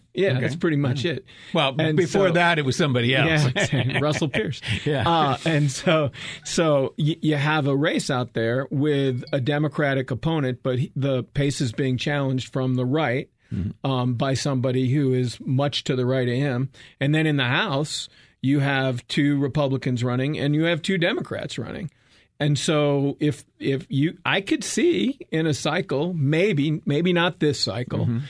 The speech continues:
Speaker 1: 'cause this cycle is, tends to be more Republican,
Speaker 2: Mm-hmm.
Speaker 1: right? But the big question is, who's gonna turn up? Who's gonna show up
Speaker 2: Mm-hmm.
Speaker 1: in the primary,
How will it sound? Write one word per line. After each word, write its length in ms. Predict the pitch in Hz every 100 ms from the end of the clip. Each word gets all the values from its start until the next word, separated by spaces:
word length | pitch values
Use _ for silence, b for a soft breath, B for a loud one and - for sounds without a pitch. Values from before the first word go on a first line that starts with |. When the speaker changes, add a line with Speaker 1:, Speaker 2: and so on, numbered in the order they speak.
| B B -
Speaker 1:
'cause 260 | 160 123
this 180 | 143 156
cycle 500 | - 143 139 147 135
is, 300 | 131 123 - 320 131
tends 360 | - 143 139 -
to 100 | 131
be 220 | 127 135
more 240 | 131 131
Republican, 800 | 139 151 - 139 113 113 147 202
Speaker 2:
Mm-hmm. 100 | 117
Speaker 1:
right? 320 | 120 123 180 - B B B -
But 240 | 160 -
the 120 | 160
big 260 | 151 180 156
question 560 | - 196 240 - 226 143
is, 380 | 127 135 143
who's 420 | - - 190 202 185
gonna 240 | 180 175
turn 300 | - 180 196
up? 180 | 320 - _ b b b b
Who's 280 | - 196 196
gonna 240 | 226 214
show 360 | - - 196 156
up 160 | 143
Speaker 2:
Mm-hmm. 80 | 127
Speaker 1:
in 80 | 156
the 80 | 143
primary, 720 | - 170 175 143 107 113 143